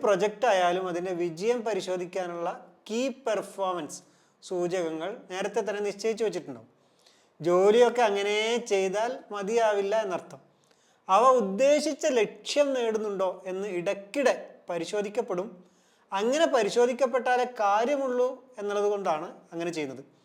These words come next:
ജീവിതം എന്ന പ്രൊജക്റ്റിൻ്റെ അവസ്ഥ എന്താണ്? ഒരു സമൂഹം സ്വയം മാറുന്നത് വരെ അള്ളാഹു അവരെ മാറ്റുകയില്ലെന്നാണ് ദൈവിക വചനം. നമുക്ക് ഒരു വർഷം കൂടെ ജീവിതം ലഭിച്ചിരിക്കുന്നു.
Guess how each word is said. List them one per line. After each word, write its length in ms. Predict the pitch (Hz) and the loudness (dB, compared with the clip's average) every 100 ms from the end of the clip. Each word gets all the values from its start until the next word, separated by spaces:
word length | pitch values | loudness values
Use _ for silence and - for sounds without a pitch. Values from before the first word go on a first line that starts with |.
| _ _ _ _ _ - | _ _ _ _ _ -12
ജീവിതം 640 | 165 214 254 277 294 285 214 240 | -4 0 0 0 0 0 -4 -10
എന്ന 160 | 214 208 | -10 -8
പ്രൊജക്റ്റിൻ്റെ 500 | 196 170 175 175 156 | -8 -8 -8 -8 -8
അവസ്ഥ 220 | 143 147 | -8 -12
എന്താണ്? 300 | 143 131 120 117 _ _ _ _ _ _ _ _ _ _ _ _ _ _ _ - | -14 -16 -20 _ _ _ _ _ _ _ _ _ _ _ _ _ _ _ _ 2
ഒരു 120 | 254 294 | 4 6
സമൂഹം 360 | 269 254 277 285 | 6 6 4 4
സ്വയം 360 | 233 208 240 269 | 2 2 2 2
മാറുന്നത് 520 | 240 220 226 240 240 233 | 2 2 0 0 2 2
വരെ 160 | 226 208 | 2 0
അള്ളാഹു 380 | 185 190 214 220 214 | 2 2 0 0 -2
അവരെ 180 | 208 202 | -2 -4
മാറ്റുകയില്ലെന്നാണ് 920 | 165 151 - 202 214 202 196 175 165 190 | -6 -8 -6 -2 -2 -2 -4 -6 -8 -8
ദൈവിക 420 | 160 151 170 202 220 185 | -8 -6 -6 -6 -6 -6
വചനം. 260 | 151 143 - _ _ _ _ _ _ _ _ _ _ | -8 -10 -14 _ _ _ _ _ _ _ _ _ _
നമുക്ക് 420 | 180 208 226 269 262 208 208 | -4 -2 -2 0 0 0 -2
ഒരു 160 | 190 175 | 2 2
വർഷം 380 | 170 - 254 262 | 0 -2 -4 -2
കൂടെ 220 | 247 233 202 | -2 -2 -2
ജീവിതം 400 | 185 180 196 202 190 | -2 -2 -4 -4 -6
ലഭിച്ചിരിക്കുന്നു. 580 | 156 135 156 139 131 | -8 -10 -12 -12 -16